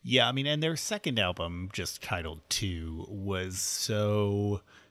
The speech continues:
thin even compared to this one. It was just like, it was like this, this album, but not fun. That, <laughs> um, I, I just, there, there's no there there.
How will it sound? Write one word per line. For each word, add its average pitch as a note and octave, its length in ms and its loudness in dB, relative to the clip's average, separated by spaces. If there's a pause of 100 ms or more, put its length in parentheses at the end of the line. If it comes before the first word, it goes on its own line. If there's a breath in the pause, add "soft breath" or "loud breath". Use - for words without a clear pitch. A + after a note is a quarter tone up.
thin E2 720 -2
even F#2 300 -4
compared F2+ 380 -2
to F2+ 60 -4
this F2 280 -4
one. F2 320 0
It E2 100 -6
was G#2 160 -2
just - 260 -2
like, F2 300 -2 (280)
it C#3 80 -2
was D3+ 180 0
like A2 160 2
this, G2+ 400 -2
this G#2 240 -2
album, E2+ 320 0
but F2 260 -4
not F2 280 -4
fun. - 500 -6 (600 loud breath)
That, F3 600 2
<laughs> G2 40 -4
um, F2 640 -2 (100)
I, F#2+ 220 -4
I F#2+ 160 -2
just, - 300 -10 (100)
there, G#2+ 280 0
there's G#2+ 240 -2
no F#2 200 -2
there F2 500 -6
there. F#2+ 520 -8